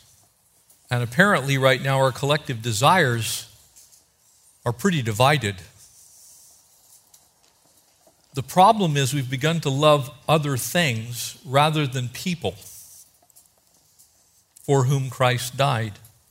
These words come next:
And so this steward is asked some difficult questions,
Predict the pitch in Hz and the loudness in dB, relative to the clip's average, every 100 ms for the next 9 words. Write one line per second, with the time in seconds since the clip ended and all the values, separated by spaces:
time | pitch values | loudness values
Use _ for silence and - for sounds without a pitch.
0 | _ _ _ _ _ _ _ _ _ _ | _ _ _ _ _ _ _ _ _ _
1 | _ _ _ _ _ - 151 - 190 175 | _ _ _ _ _ -4 -2 0 0 0
2 | 185 - - - 240 269 160 156 160 147 | 0 0 -2 -4 0 4 4 2 0 0
3 | 180 190 - - 165 135 196 - 202 185 | 2 2 0 -2 -2 0 -2 -2 -4 -4
4 | 170 - 214 214 - 170 160 - | -4 -2 0 0 -4 -4 -4 -4